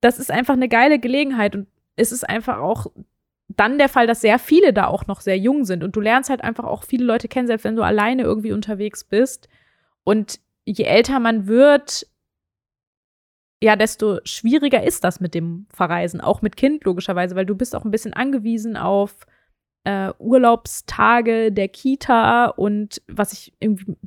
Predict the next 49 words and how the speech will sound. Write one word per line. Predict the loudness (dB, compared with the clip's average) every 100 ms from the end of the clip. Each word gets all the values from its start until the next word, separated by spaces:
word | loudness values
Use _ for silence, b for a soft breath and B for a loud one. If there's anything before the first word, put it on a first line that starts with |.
| -8
worüber | -2 0
ich | 0 -4
vorher | -4 0 2
nie | 2
nachgedacht | 2 2 0 -4 -4 -6
hab. | -8 -10 _ _ -6
Ich | 0
meine, | 0
das | 0
ist |
natürlich | -2 -2 -4
was | -4
anderes | -2 2 4 4 0 -4 _ _ _ -20 -2
als | 0 2
bei | 2
der | 2
Schule, | 6 6 6
wo | 6
du | 4 2
wirklich | 2 0 -4
das | -6 -6
Kind | -2 -2 0
auch | -2 0
einfach | 0 2 -2 -6 0
gar | 2 2
nicht | 0 2
rausnehmen | 2 2 0 -2 0
darfst | 4 4 4 -2 -6
aus | -6
dem | -4 -6
Schulbetrieb. | -2 -2 -2 -8 -10 -4 -4 -4 _ b b b -4
Das | -2 0
darf | 2 2
man | 0
natürlich | -2
bei | -2
der | -2
Kita | -2 -4 -2
schon. | 2 2 2
Also | -4
wir | -6
können | -2 -2
ja |
jetzt | -2 -2
schon | 0
sagen, | 2 0 -2
drei | -4 -2
Wochen | -2 -2 0
weg. | -2